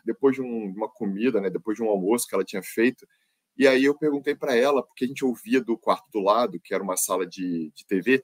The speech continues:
meu pai roncando muito. E aí, eu, naquele mo-, e eu me lembro muito disso. Naquele momento eu perguntei, "Vó, é, mas por que papai ronca tanto? Sempre roncou assim?" Porque era um ronco muito alto. E ela falou, "Meu filho, ele ronca tanto e, e é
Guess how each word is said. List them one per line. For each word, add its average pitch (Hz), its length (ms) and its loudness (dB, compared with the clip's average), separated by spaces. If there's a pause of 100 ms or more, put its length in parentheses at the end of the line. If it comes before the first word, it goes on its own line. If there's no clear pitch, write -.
(300)
meu 117 140 0
pai 156 160 -6
roncando 143 440 2
muito. 151 520 -4 (520)
E 151 60 4
aí, 180 320 2 (100)
eu, 117 220 0
naquele 131 320 0
mo-, 151 120 0
e 120 40 2
eu 143 80 6
me 147 100 -2
lembro 151 220 -2
muito 139 320 0
disso. 101 480 -2
Naquele 110 320 0
momento 127 240 2
eu 143 80 0
perguntei, 135 320 2
"Vó, 139 320 4 (240)
é, 120 300 4
mas 123 340 0 (800)
por - 80 -20
que 143 100 -8
papai 165 260 4
ronca 156 300 2
tanto? 170 240 2
Sempre 190 240 0
roncou 151 260 2
assim?" 143 380 2
Porque - 360 -6
era 110 120 2
um 120 60 2
ronco 135 240 -2
muito 131 420 0
alto. 85 300 2 (480)
E 117 60 2
ela 123 140 4
falou, 131 200 -6
"Meu 143 100 2
filho, 131 560 -4
ele 127 140 2
ronca 135 340 0 (240)
tanto 143 420 4 (380)
e, 120 240 0
e 127 60 4
é 123 80 2